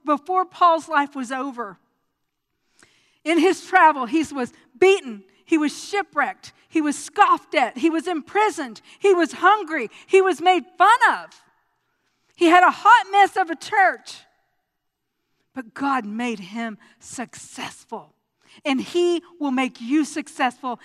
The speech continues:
and he will be faithful to you. In Matthew ten twenty-seven, he said,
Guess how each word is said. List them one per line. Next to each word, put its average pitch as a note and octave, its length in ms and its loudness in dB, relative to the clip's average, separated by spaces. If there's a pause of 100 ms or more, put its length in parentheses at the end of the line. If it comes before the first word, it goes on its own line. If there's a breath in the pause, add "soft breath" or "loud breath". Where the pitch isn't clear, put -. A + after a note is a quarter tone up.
(120 soft breath)
and C4+ 160 -2
he F4 200 0
will E4 160 -2
be C#4+ 200 -2
faithful D4 560 -4
to - 160 -16
you. A3 380 -12 (400 soft breath)
In C#4 120 -2
Matthew D#4+ 340 2
ten E4 260 -4
twenty-seven, E4 560 0
he D4+ 80 -4
said, D4+ 260 -4